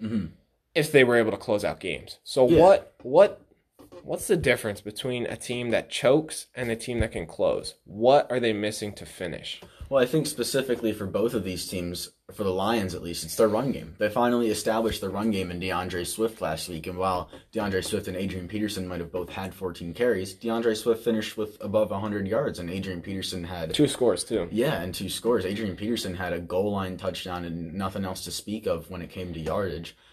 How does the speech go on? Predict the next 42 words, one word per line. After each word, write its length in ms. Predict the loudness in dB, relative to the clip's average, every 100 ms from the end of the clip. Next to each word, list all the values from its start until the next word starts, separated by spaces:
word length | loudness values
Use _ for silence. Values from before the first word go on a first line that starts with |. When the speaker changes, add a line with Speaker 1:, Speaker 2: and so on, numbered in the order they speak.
| _
Speaker 1:
So 300 | -2 2 2
now 220 | 2 4
that 120 | 4
you've 140 | 2 -4
finally 460 | -2 0 0 -2
established 540 | -4 -2 -2 -2 -4 -6
the 80 |
run, 440 | -6 -4 -4 -6 -12 _ _ _ _
you 140 | -8
know, 240 | -6 -6 -2
the 100 | 0
Lions 380 | 2 0 -2 -6
can 140 | -4
open 260 | -2 -2 -2
up 180 | -4
deep 320 | -6 -10 -10 _
routes 400 | -10 -8 -8 -10
to 80 | -12
Kenny 280 | -10 -8 -4
Golladay 380 | -4 -4 -4 -6
and 80 | -6
Marvin 340 | -6 -6 -8
Jones, 260 | -8 -8 -4
who 100 | 0
are 120 | 0
amazing 400 | -2 -6 -6 -10
deep 200 | -10 -12
receivers, 580 | -14 -14 -14 -14 -14 -14 -20 _ -12
and 460 | -8 -6 -6 -8 -8
start 460 | -2 2 2 0
gaining 400 | -2 -2 0 -2
leads 380 | -4 -6 -6 -8
and 160 | -6 -4
being 220 | 0 0
able 120 | -2
to 60 | -6
keep 340 | -4 -4 -4
them 380 | -6 -4 -6 -6
by 200 | -4 -2
establishing 640 | -4 -2 -2 -2 -4 -4 -4
the 100 | -4
run. 380 | -2 -4 -6